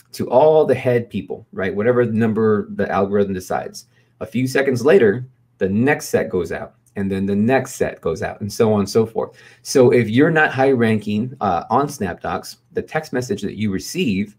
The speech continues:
uh, may be one of the later tiers, which is why if you try to reply to it, it may already say this, this, uh, signing has already been assigned, you know, or assigned to another notary, et cetera. And that's why.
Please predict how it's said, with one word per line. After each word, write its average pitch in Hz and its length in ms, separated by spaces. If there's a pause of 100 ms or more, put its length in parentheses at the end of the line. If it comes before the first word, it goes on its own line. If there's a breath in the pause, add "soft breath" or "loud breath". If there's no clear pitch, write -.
(380)
uh, 95 260
may 123 280
be 143 160
one 117 240
of 101 120
the 98 80
later 104 360
tiers, 104 600 (220)
which 131 140
is 117 120
why 123 240
if 110 180
you 107 100
try 120 140
to 101 60
reply 131 340
to - 200
it, - 120
it 202 60
may 110 200
already 110 260
say 101 480
this, 101 340 (140)
this, 107 280
uh, 95 220
signing 110 380
has 95 180
already 101 240
been 95 500
assigned, - 500 (200)
you 98 120
know, 90 220
or 90 320
assigned 101 280
to 98 80
another 98 180
notary, 92 400
et - 80
cetera. - 340 (380 loud breath)
And 123 160
that's 123 220
why. 98 280